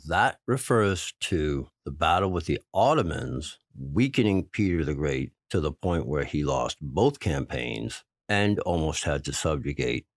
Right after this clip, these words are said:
the corner of Aquilon in the year seventeen hundred.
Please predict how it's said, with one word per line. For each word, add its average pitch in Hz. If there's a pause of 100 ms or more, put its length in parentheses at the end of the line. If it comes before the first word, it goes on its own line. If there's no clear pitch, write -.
the 123
corner 64
of 62
Aquilon 69 (800)
in 117
the 123
year 67 (280)
seventeen -
hundred. 87